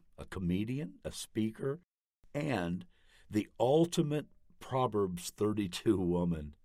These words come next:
She tours nationwide with clean comedy at top Christian and secular venues, with film and T V appearances,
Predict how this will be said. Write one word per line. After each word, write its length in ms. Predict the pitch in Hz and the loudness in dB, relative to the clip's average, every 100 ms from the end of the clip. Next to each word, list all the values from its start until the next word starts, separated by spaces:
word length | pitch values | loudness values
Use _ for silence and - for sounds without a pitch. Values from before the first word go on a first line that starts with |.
| _ _ - - | _ _ -20 -12
She 240 | - 117 | -4 -2
tours 680 | 90 110 95 90 82 80 - - | -2 0 2 4 2 -2 -10 -8
nationwide 1000 | 85 90 - 143 117 90 78 82 90 - - - - | -2 0 0 -4 -2 -2 -2 -2 -4 -6 -20 -20 -12
with 280 | - 90 - | 0 0 0
clean 580 | - - 117 123 131 131 | -10 -4 0 2 2 0
comedy 760 | - - 131 123 104 85 57 - - - - | -4 -8 -4 -2 -2 -6 -8 -12 -20 -12 -4
at 300 | 87 - - | -4 -4 -8
top 380 | - 107 - | -4 -4 -4
Christian 640 | - - 120 120 - 127 104 | -18 -2 2 2 0 -2 -2
and 180 | 78 - | -4 -8
secular 560 | - 110 - 101 92 | -6 -6 -4 -4 -2
venues, 760 | 87 98 98 92 73 67 - - - _ _ _ _ - | 0 0 0 0 -4 -8 -14 -16 -20 _ _ _ _ -2
with 220 | 107 - | -2 -2
film 380 | - 123 143 123 | -2 0 0 0
and 180 | 90 | -2
T 200 | 87 123 | -4 -8
V 220 | 123 110 127 | -2 -2 -2
appearances, 840 | 170 - 80 80 - - 85 - | -4 -8 -8 -10 -12 -14 -14 -16